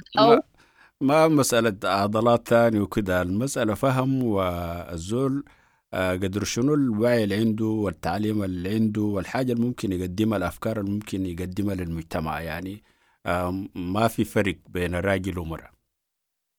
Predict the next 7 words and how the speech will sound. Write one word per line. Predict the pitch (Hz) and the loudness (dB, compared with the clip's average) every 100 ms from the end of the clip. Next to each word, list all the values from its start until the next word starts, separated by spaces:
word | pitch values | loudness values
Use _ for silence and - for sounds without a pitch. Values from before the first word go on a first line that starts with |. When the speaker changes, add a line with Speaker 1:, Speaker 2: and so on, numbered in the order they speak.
| _ _ _ _ _ _ _ - | _ _ _ _ _ _ _ -6
Speaker 1:
أيوة | 240 285 | -2 -2
بالظبط | 220 214 254 277 262 | -2 -4 -6 -6 -6
كده، | 240 220 | -4 -4
ما | 226 | -6
في | 285 - | -8 -8
أي | 311 285 285 | -4 -4 -4
فرق | 202 | -4